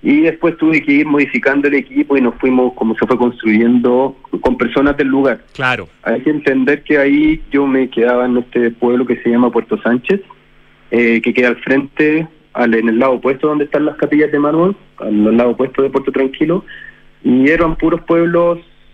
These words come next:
Speaker 1: o este pueblo era especialmente un pueblo minero, y con la crisis del dos mil y algo, creo, eh, la mano, la única mano de obra calificada que yo podía encontrar eran ex mineros. Entonces, como que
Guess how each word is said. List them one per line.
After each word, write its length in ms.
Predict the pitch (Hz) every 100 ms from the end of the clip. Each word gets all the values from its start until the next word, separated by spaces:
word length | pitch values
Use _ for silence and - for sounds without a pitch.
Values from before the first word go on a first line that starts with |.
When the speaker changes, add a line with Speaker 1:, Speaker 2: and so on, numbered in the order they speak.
| - -
Speaker 1:
o 140 | - 139
este 160 | 139
pueblo 240 | 139 147 147
era 240 | 143 135 -
especialmente 600 | - 120 131 131 139 143
un 100 | 135
pueblo 340 | - 135 139
minero, 480 | 131 120 117 123 190 - - _ _ _ _ _ _ - -
y 80 | 113
con 160 | 110
la 140 | 104 101
crisis 320 | 117 113 113
del 260 | 110 107 101
dos 500 | 104 104 104 104 101
mil 260 | 107 110 104
y 60 |
algo, 300 | 104 110 110
creo, 260 | 120 117 131 - - - - - - _ _ -
eh, 680 | 123 123 120 120 117 117 - - -
la 120 | 120 139
mano, 240 | 160 165
la 100 | 151
única 260 | 185 190 175
mano 200 | 180 175
de 60 |
obra 200 | 175 185
calificada 520 | 170 151 139 131 151 151
que 120 | 151
yo 80 | 143
podía 180 | 139
encontrar 420 | 139 143 123 147 143
eran 200 | 135 131
ex 180 | 131 -
mineros. 420 | 113 113 - -
Entonces, 460 | - 104 127 120 131
como 240 | 123 120
que 260 | 113 113 113